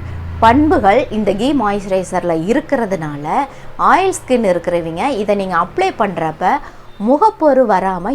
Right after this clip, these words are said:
எதிர்த்து போராடுற தன்மை இந்த க்ரீமுக்கு இருக்குதுங்க. அதனால முகப்பரு வராது. அடுத்தது என்ன பண்ணுதுன்னு பார்த்தீங்கன்னா, முகப்பரு வந்த இடத்துல இருக்கிற அந்த கரும்புள்ளிகள், இதை எல்லாமே வந்து நீங்க ரெகுலரா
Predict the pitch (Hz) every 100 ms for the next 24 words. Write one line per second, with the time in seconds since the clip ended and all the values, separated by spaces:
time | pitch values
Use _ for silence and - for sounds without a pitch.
0 | 226 185 262 277 285 - 185 185 175 165
1 | 160 156 175 202 254 277 370 320 190 180
2 | 190 196 196 - 165 156 156 160 156 -
3 | 160 160 165 208 196 180 214 - 160 196
4 | 160 160 165 151 - - - - - -
5 | - - - - 202 381 403 285 233 208
6 | 240 220 208 190 214 202 160 165 165 160
7 | 160 240 208 220 311 320 240 226 180 175
8 | 170 160 160 190 233 180 170 170 185 -
9 | 196 175 160 190 180 247 262 180 170 165
10 | 165 156 - 175 175 165 160 185 226 226
11 | 247 214 160 151 175 302 - - - -
12 | 180 196 170 175 226 285 233 220